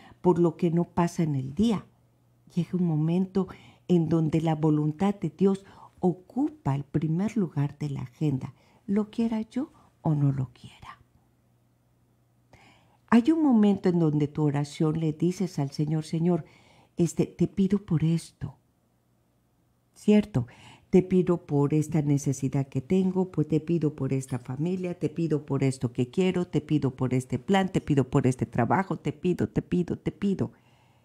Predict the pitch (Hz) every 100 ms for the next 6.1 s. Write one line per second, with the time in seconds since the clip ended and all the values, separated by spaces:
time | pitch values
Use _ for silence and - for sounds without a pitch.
0 | _ _ _ _ _ - 175 185 185 185
1 | 208 226 226 247 190 156 151 151 _ 160
2 | 151 143 - 143 139 _ _ _ _ _
3 | _ _ - 165 160 202 190 - 226 -
4 | 156 156 156 151 151 160 160 165 190 247
5 | 240 185 - 139 135 - 135 139 131 127